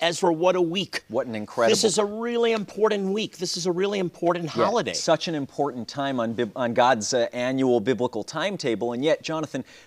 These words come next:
Speaker 2: for most of our Jewish people around the world, we see it come and go on the calendar. We don't really understand what it's about, right? It's maybe the most misunderstood and under-celebrated of the Jewish
Speaker 1: Yeah, which is,
Speaker 2: holidays.
Speaker 1: which is strange because it's such a major feast. This is one of three times i-,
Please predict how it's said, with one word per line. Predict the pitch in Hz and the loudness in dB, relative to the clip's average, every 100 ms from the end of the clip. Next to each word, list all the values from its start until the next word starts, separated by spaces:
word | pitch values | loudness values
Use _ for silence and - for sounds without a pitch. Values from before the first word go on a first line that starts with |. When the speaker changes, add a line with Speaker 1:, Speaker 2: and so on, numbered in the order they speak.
| _ | _
Speaker 2:
for | 147 131 127 - 135 | 2 2 2 -4 -8
most | 131 156 180 - | 2 4 4 2
of | 160 | 2
our | 139 127 | 2 2
Jewish | 143 131 - | 0 -2 -4
people | 156 143 131 | -6 -4 -2
around | 123 117 113 | 0 -2 -2
the | |
world, | 120 202 196 135 | -2 2 2 2
we | 120 | -2
see | 120 - 160 | -4 -2 -2
it | 143 | -2
come | - 151 | -4 -4
and | 147 | -2
go | 135 131 | 0 0
on | 117 | -2
the | |
calendar. | 113 180 180 139 110 | -6 -6 -6 -4 -4
We | 117 | -2
don't | 143 160 110 107 | -2 -4 -6 -2
really | 135 147 139 131 | 2 2 2 -4
understand | 117 110 - 117 107 104 | -4 -6 -6 -4 -4 -4
what | 98 95 | -6 -6
it's | - | -8
about, | 90 92 82 87 | -6 -4 -4 -6
right? | 123 | -6
It's | 117 | -6
maybe | 135 127 131 | -4 -2 -2
the | 117 117 | -4 -6
most | 117 120 - - _ _ - | -2 -2 -4 -10 _ _ -14
misunderstood | 113 143 156 160 131 120 - 135 | -6 -4 -2 -2 -4 -6 -4 -4
and | 110 107 | -4 -6
under-celebrated | 131 135 131 - 135 117 117 110 104 98 | -6 -4 -2 -2 2 2 2 -2 -4 -6
of | 90 | -8
the | 95 | -8
Jewish | 82 196 | -4 0
Speaker 1:
Yeah, | 160 151 | 2 4
which | 180 190 | 2 0
is, | 160 | -2
Speaker 2:
holidays. | 180 | -2
Speaker 1:
which | 175 | -2
is | 165 | -2
strange | - - 170 190 190 175 - - | -4 -4 -4 -2 -2 -4 -6 -6
because | 135 - 151 147 139 - - | -6 -2 0 0 0 -8 -8
it's | 139 | -6
such | - 170 160 165 | 0 0 2 0
a | |
major | 131 135 147 127 117 | 0 0 0 0 -6
feast. | - 190 92 - - | -2 -2 -2 -6 -6
This | 143 - | -6 -4
is | 139 | -6
one | 131 143 165 | -4 -2 -2
of | 147 | -4
three | - - 139 156 175 | -10 -10 -4 -4 -4
times | 170 143 143 123 | -4 -4 -4 -8
i-, | 135 - - | -10 -12 -20